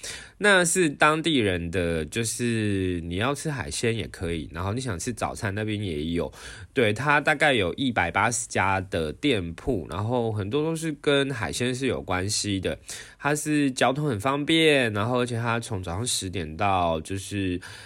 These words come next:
下午的六点左右这样，那当然那边其实有一些米其林上榜的店家等等的，对，我就心想说，那早餐就去吃，就是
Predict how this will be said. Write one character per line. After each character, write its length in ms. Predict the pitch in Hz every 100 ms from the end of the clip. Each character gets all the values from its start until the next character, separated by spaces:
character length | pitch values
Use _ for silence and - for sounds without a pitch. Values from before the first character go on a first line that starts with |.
| -
下 260 | - 147
午 60 | 110
的 140 | 87
六 280 | 87 123 95
点 300 | 82 80 76
左 340 | 80 - 76 71
右 320 | 85 90 73
这 100 | 71
样， 100 | 80 87
那 100 | 127
当 160 | 143
然 80 | 135
那 100 | 131
边 160 | 123 117
其 160 | 110
实 140 | 87 95
有 160 | 85
一 80 | 87
些 240 | 92 101
米 160 | 98 95
其 240 | 78 -
林 400 | 92 101 104 117
上 420 | 123 - 135 107 95
榜 400 | - 85 71 73 73
的 360 | 87 78 76 67 _ _ _ _ _ - -
店 300 | 147 104 92
家 360 | - 107 92 92
等 320 | 95 76 92
等 260 | 98 85 76
的， 100 | 78 - - -
对， 100 | 120
我 120 | 98
就 100 | 101
心 240 | 131 127 120
想 220 | 113 82
说， 80 | 92
那 120 | 127
早 240 | 127 95 80
餐 260 | - 127
就 80 | 127
去 200 | 127 131
吃， 420 | 120 - - 120
就 160 | 107 123
是 340 | 113 131 123